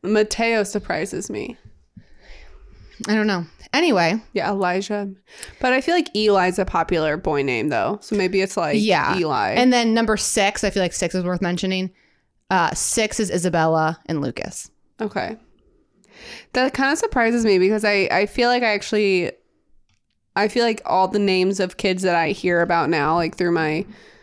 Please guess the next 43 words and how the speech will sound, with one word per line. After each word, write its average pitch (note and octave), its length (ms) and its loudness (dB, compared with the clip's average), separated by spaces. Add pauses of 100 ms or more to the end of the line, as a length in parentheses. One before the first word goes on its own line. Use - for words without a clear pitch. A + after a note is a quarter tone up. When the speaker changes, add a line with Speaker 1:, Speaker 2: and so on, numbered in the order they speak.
(260)
Speaker 1:
well, C4 80 2
I C#4+ 40 4
guess C4+ 140 2
that's C4 200 -2
twenty G#3 200 2
twenty-two, F3+ 500 0
so F#3+ 120 -10
this F3 160 -2
would F3 100 -4
be F3 180 0 (1000)
later, G3+ 300 2
but E3+ 200 -2
through, G3 120 2
like, F3 180 0
Maddie's G#3 320 0
nieces G3+ 260 0
and F#3+ 120 2
nephews F#3 560 0 (160)
are F#3 120 2
all F#3 140 2
very F3 320 0
kind F3 300 -2
of D#3+ 360 -4 (140)
different - 360 -4
names. B3+ 600 0
Speaker 2:
Mm-hmm. F3 400 0 (840)
Speaker 1:
Um, F3 600 -2 (1160)
Speaker 2:
So C4+ 160 -2
then D#4+ 100 2
I F4+ 120 4
was A3+ 120 2
like, G3 220 0
"Where's F#3+ 240 2
my E3 100 2
baby's C#3 300 -2
name - 240 -10 (120)
on D#3+ 140 -2
the G#2 80 -4
Speaker 1:
Yeah. F3+ 200 0
Speaker 2:
list?" - 200 -12 (1300)
Here's G#3+ 240 0
your F3+ 80 0
clue. - 280 -2